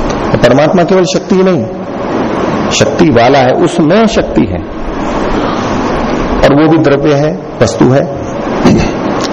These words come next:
द्रव्य और वस्तु दो तरह की होती है, चेतन और जड़।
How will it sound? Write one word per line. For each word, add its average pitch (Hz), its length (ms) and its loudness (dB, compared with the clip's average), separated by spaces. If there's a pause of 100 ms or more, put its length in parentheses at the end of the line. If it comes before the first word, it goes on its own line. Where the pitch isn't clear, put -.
(160)
द्रव्य 170 320 4
और 190 180 4
वस्तु 180 240 2
दो 170 160 4
तरह 170 240 2
की 175 120 0
होती 175 260 2
है, 185 80 4
चेतन 170 460 2
और 165 140 2
जड़। 160 200 2